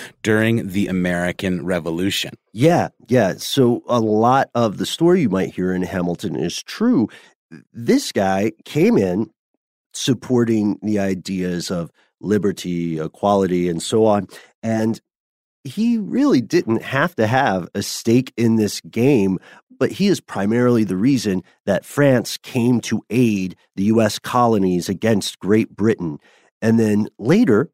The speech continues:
Speaker 2: when he went back to France, he introduced the Declaration of the Rights of Man and of the Citizen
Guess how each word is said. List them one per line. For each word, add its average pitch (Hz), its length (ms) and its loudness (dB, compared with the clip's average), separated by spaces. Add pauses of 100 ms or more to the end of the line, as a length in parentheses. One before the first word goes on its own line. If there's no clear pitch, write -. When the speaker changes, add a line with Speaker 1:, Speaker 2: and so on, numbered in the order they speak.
Speaker 2:
when 113 120 -2
he 113 40 2
went 110 240 0
back 190 260 -4
to 107 100 -2
France, 92 500 -6 (320)
he 123 300 0
introduced 120 640 0
the 101 160 -4
Declaration 117 800 2
of 85 80 -2
the 90 80 -2
Rights 120 300 0
of 90 120 -8
Man 98 420 -2
and 101 360 -2
of 98 240 -2
the 92 80 -6
Citizen 90 640 -2